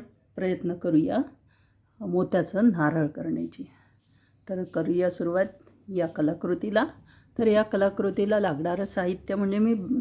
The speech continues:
ब्राऊन कलरचे सहा नंबरचे मोती घेतले, त्यानंतर हा पन्नास नंबरचा धागा आणि ही एक सात नंबरची निडल. बस एवढं छोटंसं साहित्य आहे. तर करूया सुरुवात या कलाकृतीला.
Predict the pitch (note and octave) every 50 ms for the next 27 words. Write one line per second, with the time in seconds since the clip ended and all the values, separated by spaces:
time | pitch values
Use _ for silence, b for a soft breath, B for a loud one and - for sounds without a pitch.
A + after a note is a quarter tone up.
0 | F#3 E3 - F#3+ F#3+ G#3 G#3+ G#3+ G3+ - G#3 G3+ G#3 G3+ F#3+ - A#3 A3+ A#3 -
1 | G#3+ F3 F#3 F3 F3 F3+ F3 E3+ E3+ E3 - F3+ F3+ F3 D#3+ D3+ - G3+ G3+ G3+
2 | G3 G3+ - G#3 G#3+ - - b b b b b b b b - - F3 E3 E3
3 | D#3+ D3+ D#3 D#3+ G3 C4 A#3+ G#3 G#3 - G3+ F3 E3 E3 F3 F3 - - D#3+ D#3+
4 | E3 D#3+ D#3 D#3+ - E3+ D#3+ F3 E3+ E3+ E3 E3 F#3+ G#3 E4+ - - b b b
5 | b b b b b b - - F#3+ F#3 G3+ G3 F3+ E3+ D#3+ - G3 G3 F#3 F3
6 | D#3 D#3 D3+ - - - - G3 F#3+ - - D#3+ C#3 - C#4+ C#3+ C#3 - - -
7 | A3+ D4+ - - - - - G3 D#3+ C3+ B2 - - - b b b b b b
8 | - - G#3 G#3 - G3+ E3+ F3+ G3 G3 G#3+ A#3 A#3 A#3 - - E3 D#3 - -
9 | G3+ G3 - G#3+ G#3 - G3+ E3+ E3+ D#3 D3 - - D#3 D3 D#3 C3+ - - F#3+
10 | C4+ - - _ _ B B B B B B B B B - A3 A3+ A3+ - A3
11 | A3 A#3+ A#3+ B3 B3 B3 - A#3 A3+ G3+ G#3+ A#3 B3 - - _ _ _ _ _
12 | _ - F#3+ F#3 F3+ F3+ E3+ F#3 F#3 F#3 - _ - F3+ G3+ G#3 G#3 - A#3+ A3
13 | A3 A3 G#3+ G#3 G#3 G#3+